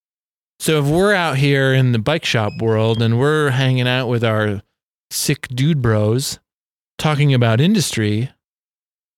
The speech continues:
like, we're not even in the right space for that. Like, we're not even using the right words, but somebody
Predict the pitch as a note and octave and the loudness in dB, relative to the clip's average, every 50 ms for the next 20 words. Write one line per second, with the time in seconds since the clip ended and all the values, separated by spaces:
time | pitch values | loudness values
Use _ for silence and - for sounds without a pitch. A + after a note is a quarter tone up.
0 | _ _ _ D3+ C3+ - E3 F#3+ C4+ E4 D#4+ A#3+ F3+ D#3 C#3 C3+ C#3+ C#3+ D3+ E3 | _ _ _ -6 -4 -2 -2 0 0 0 0 0 0 0 0 0 0 0 2 2
1 | F3+ F3 C#3+ B2 C3 C#3+ D3+ - - - - - A3 D4 E4+ - - - - E2+ | 2 2 0 0 0 0 0 -2 -4 -8 -6 -2 0 0 0 -2 -4 -6 -8 -8
2 | C2 - D2 A1+ - - _ _ _ _ _ _ _ _ _ _ _ _ _ _ | -6 -6 -8 -10 -12 -16 _ _ _ _ _ _ _ _ _ _ _ _ _ _
3 | _ _ _ _ _ D3 C#3 - F#3 G#3+ B3 C4+ C#4+ C4+ A#3 F3+ D#3+ D3+ D3 D#3 | _ _ _ _ _ -8 -4 -2 -2 0 0 0 0 0 0 0 0 0 0 2
4 | F3 F3 C#3+ D3+ C#3 C3 A#2+ A2+ A#2 A2+ A2 G2 C3+ G3 A3+ F#3+ C#3 A#2 A2+ - | 2 2 2 0 0 0 0 0 0 0 0 0 0 0 0 0 -2 -2 -4 -4
5 | D3+ C#3 - - - G#3 A3+ A3+ G#3+ F3+ D#3+ D3 C#3+ C#3 | -4 -4 -2 -2 -2 -2 0 0 0 0 0 0 0 -2